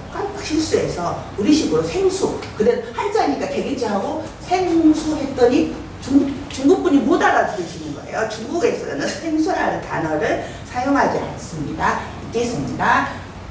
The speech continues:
황천수이. 어렵죠, 좀. 황천수이. 예. 여기 우 발음을 살려주셔야 돼요. 어떻게 보면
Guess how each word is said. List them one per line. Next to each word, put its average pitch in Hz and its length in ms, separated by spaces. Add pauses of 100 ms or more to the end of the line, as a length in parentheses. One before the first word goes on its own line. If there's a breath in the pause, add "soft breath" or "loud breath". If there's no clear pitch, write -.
(160)
황천수이. 320 1700 (1120)
어렵죠, - 460
좀. - 120 (560)
황천수이. 294 1700
예. - 180 (220)
여기 269 240
우 294 200
발음을 277 400
살려주셔야 226 880
돼요. 147 180
어떻게 - 380
보면 - 180